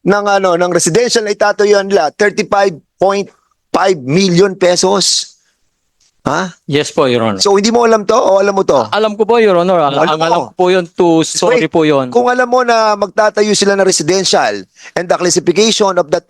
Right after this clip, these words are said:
Speaker 1: area is industrial, may violation ka na. Alam mo, mali yun. Hindi ka dapat magtayo ng residential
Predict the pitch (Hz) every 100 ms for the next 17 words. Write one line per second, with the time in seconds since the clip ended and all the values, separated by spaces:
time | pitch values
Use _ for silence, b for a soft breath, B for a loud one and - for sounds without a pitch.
0 | - 220 190 135 104 95 _ _ _ -
1 | 269 262 190 - - _ - 196 185 170
2 | 156 143 107 90 95 - _ _ _ _
3 | _ _ _ _ - 208 254 269 254 262
4 | 247 233 240 254 220 160 _ _ _ _
5 | _ - 208 254 262 233 220 226 254 226
6 | 175 202 226 226 220 220 226 214 196 220
7 | 220 220 208 185 214 202 185